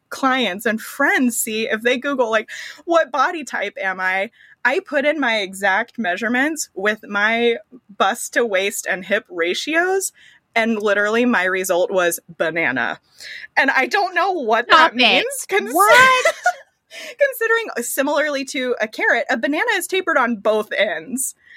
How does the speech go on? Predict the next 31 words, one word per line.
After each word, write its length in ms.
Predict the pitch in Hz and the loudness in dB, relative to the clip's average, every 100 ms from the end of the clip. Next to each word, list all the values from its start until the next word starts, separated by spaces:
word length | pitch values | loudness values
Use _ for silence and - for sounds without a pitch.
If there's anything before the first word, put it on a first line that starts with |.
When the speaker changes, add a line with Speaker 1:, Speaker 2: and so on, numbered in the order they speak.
| - - _ _ _ - 415 | -20 -20 _ _ _ -8 0
Speaker 1:
So 320 | 381 370 370 | 2 2 0
what 180 | 359 254 | 2 4
does 100 | 359 453 | 8 8
Speaker 2:
Yeah. 100 | 208 - | 6 4
Speaker 1:
this 160 | 175 | 2
mean 280 | 403 381 370 | -2 -4 -4
for 220 | 381 330 | -2 -2
me? 320 | 262 202 175 262 - | 0 -2 -4 -4 0
I 140 | 247 | 2
don't 180 | 254 269 | 2 2
know. 260 | 294 262 | 2 0
But 200 | 185 269 | 0 0
again, 400 | 359 247 480 294 | 0 0 0 0
like, 300 | 185 311 254 _ | -2 -4 -4 _
thank 320 | - 330 247 - | -6 -6 -6 -6
God 320 | 254 359 285 | 0 0 2
I 140 | 214 | 0
have 320 | 277 302 330 | 0 0 -2
the 180 | 285 226 | -4 -4
expertise 720 | 240 247 - 240 - 226 285 - - - | -4 -4 -8 -6 -4 -4 -4 -6 -12 -10
to 200 | - 392 | 0 2
know 280 | 302 220 254 | 4 4 2
not 280 | 269 233 214 | 0 -2 -4
to 120 | - | -6
take 420 | 220 - 208 208 - | -8 -6 -4 -4 -2
that 160 | 185 | 0
at 180 | 175 - | 0 -2
face 320 | - 170 170 | -2 -2 -2
value. 640 | 175 147 151 151 127 175 214 | 0 0 0 -2 -2 -2 0
That 160 | 247 226 | 0 0
is 140 | 226 | -2